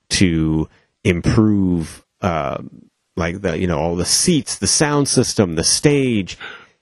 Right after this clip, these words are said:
everything is, you know, they're working really, really hard to modernize it and, and make it,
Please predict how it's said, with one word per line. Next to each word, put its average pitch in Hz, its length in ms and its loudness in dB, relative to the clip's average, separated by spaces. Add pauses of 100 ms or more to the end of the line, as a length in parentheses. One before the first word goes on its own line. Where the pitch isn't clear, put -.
(160)
everything 120 560 2
is, 101 760 0 (800)
you 104 120 -4
know, 87 120 0
they're 98 140 0
working 101 640 0
really, 117 320 4
really 107 380 4
hard 107 500 0
to 92 300 2
modernize 98 960 2
it 90 280 0
and, 87 400 -2
and 87 340 0
make 90 280 2
it, 90 240 0